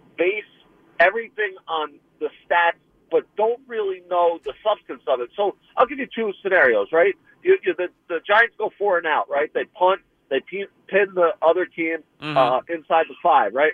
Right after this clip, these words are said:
Speaker 1: First play, the, and Thibodeau comes around the corner, sacks the quarterback, he fumbles around the three-yard line, right?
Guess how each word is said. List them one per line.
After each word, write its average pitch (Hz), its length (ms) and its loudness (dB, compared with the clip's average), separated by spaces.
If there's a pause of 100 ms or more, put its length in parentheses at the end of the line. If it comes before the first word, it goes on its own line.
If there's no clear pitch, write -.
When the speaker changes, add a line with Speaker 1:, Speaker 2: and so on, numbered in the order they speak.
Speaker 1:
First 196 260 -2
play, 190 240 2
the, 156 220 -2 (100)
and 165 240 -2 (120)
Thibodeau 180 360 0
comes 175 260 -6
around 165 200 -2
the - 40 -16
corner, 165 440 0 (300)
sacks 180 220 0
the - 60 -20
quarterback, 165 480 0
he 180 240 -10
fumbles 147 340 -2
around 156 220 -2
the 135 60 -20
three-yard 156 480 0
line, 107 200 -2
right? 143 200 2